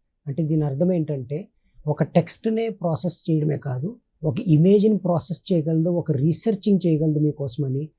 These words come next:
సెర్చ్ చేసి ఇంటర్నెట్ మొత్తం మీకు ఆ విషయాలన్నీ మీ దగ్గరికి తీసుకురాగలదు.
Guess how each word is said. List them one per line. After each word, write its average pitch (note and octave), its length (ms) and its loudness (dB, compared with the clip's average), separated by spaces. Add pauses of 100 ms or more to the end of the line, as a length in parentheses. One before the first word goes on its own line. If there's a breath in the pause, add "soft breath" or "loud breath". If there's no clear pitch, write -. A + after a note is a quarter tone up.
(240)
సెర్చ్ G3 540 2
చేసి A3 200 2
ఇంటర్నెట్ F#3 440 2
మొత్తం F3 340 0
మీకు F3 240 2 (100)
ఆ D#3+ 100 2 (260)
విషయాలన్నీ D#3+ 560 4
మీ F3+ 100 2
దగ్గరికి D3+ 360 0
తీసుకురాగలదు. A#2 640 -4